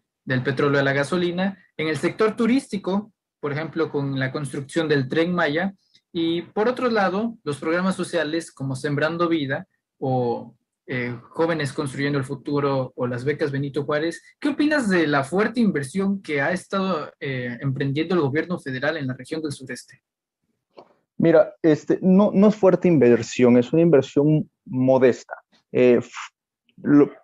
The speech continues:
Speaker 2: comparado con lo que se ha perdido. Hace poco acaba de a-, aprobarse la,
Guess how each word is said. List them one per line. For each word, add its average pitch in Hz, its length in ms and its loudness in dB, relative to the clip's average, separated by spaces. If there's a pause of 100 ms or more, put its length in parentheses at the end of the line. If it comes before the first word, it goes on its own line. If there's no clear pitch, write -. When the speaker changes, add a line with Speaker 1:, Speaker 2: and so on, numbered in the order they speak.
(300)
Speaker 2:
comparado 156 760 4
con 147 180 2
lo 131 120 4
que 123 100 2
se - 120 0
ha 123 140 4
perdido. 131 640 2 (580)
Hace 143 220 2
poco 180 340 4
acaba 165 400 6
de 131 460 6
a-, 131 340 4
aprobarse 131 840 4
la, 123 240 6